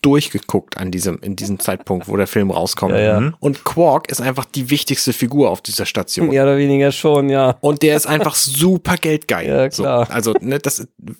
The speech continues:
Speaker 1: wenn es nur ein einziges Adjektiv für Quark gäbe, dann wäre das geldgeil halt
Speaker 3: Ja,
Speaker 1: so.
Speaker 3: das stimmt.
Speaker 1: Und das alleine sagt ja schon, es ist nicht wahr. Und
Speaker 2: Genau.
Speaker 1: es ist ja noch nicht mal für die Erde komplett wahr, denn wir wissen, auf der Erde in San Francisco, da wohnt der Vater von Cisco.
Speaker 2: Ja.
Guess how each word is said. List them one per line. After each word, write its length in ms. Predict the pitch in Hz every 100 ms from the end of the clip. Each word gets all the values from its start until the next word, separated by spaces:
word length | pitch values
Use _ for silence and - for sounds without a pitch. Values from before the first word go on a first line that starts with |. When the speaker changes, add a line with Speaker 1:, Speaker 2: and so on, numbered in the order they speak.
| -
Speaker 1:
wenn 220 | - 151
es 140 | 160 185
nur 100 | 156
ein 160 | 175
einziges 380 | 156 160 160 147
Adjektiv 400 | 147 147 - 131
für 100 | 123
Quark 320 | - 123 110
gäbe, 240 | 110 107 104
dann 180 | 101
wäre 160 | 104 95
das 220 | 92 -
geldgeil 460 | 101 85 92 80 80
halt 260 | 90 -
Speaker 3:
Ja, 60 | -
Speaker 1:
so. 60 | -
Speaker 3:
das 140 | 107
stimmt. 240 | - 104 - - - - - -
Speaker 1:
Und 260 | 127 120 - - - _
das 220 | 147 175
alleine 420 | 143 131 135 139 107 110
sagt 320 | - 127 -
ja 80 | 139
schon, 200 | 135 127
es 100 | 131
ist 120 | -
nicht 180 | 123 -
wahr. 300 | 107 92 -
Und 140 | 104
Speaker 2:
Genau. 280 | 104 101 98
Speaker 1:
es 140 | 101 -
ist 160 | -
ja 120 | 156 -
noch 160 | 131 143
nicht 220 | 160 -
mal 300 | 131 131 - -
für 260 | - 131
die 240 | 113 110 104
Erde 320 | 113 170 135
komplett 540 | - 101 - 101 - -
wahr, 200 | 90 80
denn 180 | 98 107
wir 120 | 117
wissen, 240 | 143 175
auf 140 | 160 -
der 160 | -
Erde 300 | 104 98 127
in 140 | - 113
San 160 | 113
Francisco, 520 | 104 101 - 95 - 151
da 160 | 110
wohnt 160 | 95 90
der 80 | -
Vater 280 | 90 92
von 400 | 107 - 87 147 - _ _ -
Cisco. 320 | - 196 -
Speaker 2:
Ja. 240 | 107 113